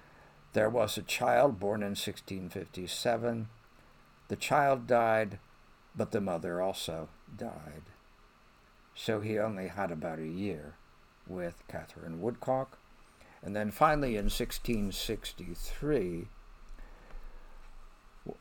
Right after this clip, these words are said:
when Milton was in the last decade of his life practically, he married a third woman, Elizabeth Minchell.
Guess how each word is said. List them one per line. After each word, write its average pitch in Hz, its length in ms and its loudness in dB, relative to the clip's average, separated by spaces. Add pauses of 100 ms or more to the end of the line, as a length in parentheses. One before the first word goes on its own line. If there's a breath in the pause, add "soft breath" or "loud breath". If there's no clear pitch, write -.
(100)
when 120 400 4
Milton 104 540 2
was 98 260 2
in 95 100 -2
the 92 80 -2
last 101 340 -2
decade 110 360 0
of 87 160 -6
his 87 240 -8
life 101 320 -2
practically, 82 840 -6
he 101 120 -2
married 101 360 0
a 107 60 -2
third 139 300 4
woman, 90 300 -2
Elizabeth 87 640 -4
Minchell. 117 640 -4